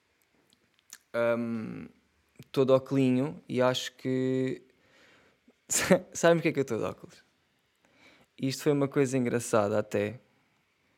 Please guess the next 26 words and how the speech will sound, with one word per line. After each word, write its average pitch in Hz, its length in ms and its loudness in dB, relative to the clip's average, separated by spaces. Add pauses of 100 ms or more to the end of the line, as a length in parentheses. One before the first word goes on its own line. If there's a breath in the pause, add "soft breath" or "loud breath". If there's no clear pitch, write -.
(1300)
Foi, 143 320 4
foi 139 160 2
uma 156 140 4
reação 156 400 4
engraçada 147 640 4
da, 139 540 2
do, 127 340 -6
do 127 140 -2
meu 131 140 0
ser 123 220 -2
humano, 117 360 -2
que - 100 -20
foi, 113 320 2 (1300)
no 143 140 2
outro 165 260 4
dia, 135 400 2 (1400)
acordei 156 420 8
e - 40 10
estava 160 240 8
mesmo 160 160 4
a 160 40 2
sentir 156 460 0 (120)
que 156 100 2
era 143 120 6
uma 147 100 2
superstar. 127 760 -2